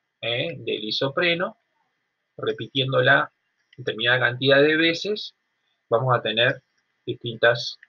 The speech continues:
este, distintos compuestos químicos. Por ejemplo, en este último caso,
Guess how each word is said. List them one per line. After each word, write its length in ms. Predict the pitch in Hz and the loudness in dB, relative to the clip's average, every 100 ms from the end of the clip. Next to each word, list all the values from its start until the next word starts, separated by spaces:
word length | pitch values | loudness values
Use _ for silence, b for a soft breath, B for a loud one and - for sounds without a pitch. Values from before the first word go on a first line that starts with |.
| _ _ _ - | _ _ _ -10
este, 920 | 107 - 107 104 101 98 98 - - | -10 -4 0 2 2 0 -4 -8 -10
distintos 380 | 107 120 127 127 | -14 -6 -4 -2
compuestos 420 | - 113 113 - | -2 -2 -4 -6
químicos. 440 | 107 101 95 127 _ | -6 -6 -8 -14 _
Por 160 | - - | -10 -8
ejemplo, 240 | 117 120 | -8 -4
en 80 | 117 | -4
este 160 | 123 127 | -4 -4
último 340 | 123 135 139 | -4 -2 0
caso, 460 | 147 147 - 185 | 2 0 0 -4